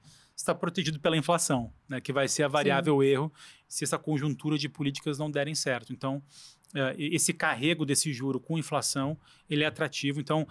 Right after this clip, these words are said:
Speaker 1: a B parece um, um cenário onde você ganha nas duas pontas. Por isso que a gente
Speaker 2: Uhum.
Speaker 1: tá sobrealocado nessa, nessa subclasse de renda fixa.
Speaker 2: Interessante isso. E agora, olhando,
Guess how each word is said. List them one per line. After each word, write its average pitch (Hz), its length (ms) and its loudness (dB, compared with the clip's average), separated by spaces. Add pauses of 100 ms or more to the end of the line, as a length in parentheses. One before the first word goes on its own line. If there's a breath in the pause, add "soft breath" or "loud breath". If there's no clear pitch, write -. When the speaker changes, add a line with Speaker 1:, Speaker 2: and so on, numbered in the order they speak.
(160 loud breath)
Speaker 1:
a 160 140 0
B 156 160 4
parece 156 500 2
um, 165 240 0
um 156 80 -6
cenário 151 460 2
onde 147 120 -4
você 147 280 0
ganha 147 200 0
nas 151 200 0
duas 151 240 0
pontas. 123 480 -6
Por 180 200 -4
isso 175 160 -2
que 165 60 -4
a - 20 -2
gente - 80 -8
Speaker 2:
Uhum. 147 80 -2
Speaker 1:
tá - 40 -6
sobrealocado 135 760 -4 (480 loud breath)
nessa, 131 680 2
nessa 151 260 -2
subclasse 139 560 0
de 135 60 -2
renda 131 180 0
fixa. - 460 -10
Speaker 2:
Interessante 185 680 2
isso. 190 300 2
E 202 140 6
agora, 180 280 6
olhando, 196 440 2